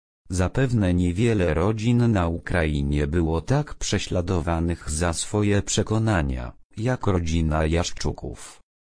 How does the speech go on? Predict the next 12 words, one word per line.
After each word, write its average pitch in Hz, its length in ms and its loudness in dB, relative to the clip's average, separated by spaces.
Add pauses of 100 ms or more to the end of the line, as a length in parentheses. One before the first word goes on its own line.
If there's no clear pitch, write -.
(140)
Ojciec - 640 -2
Trifona, 67 720 -4 (200)
dwie 85 400 -2
siostry, - 720 -2 (180)
brat 82 360 -2
i 85 240 -6
szwagier 85 640 -2
to 85 200 0
łagiernicy 82 920 0
z 85 160 -4
dużymi 78 560 0
wyrokami. 80 800 -2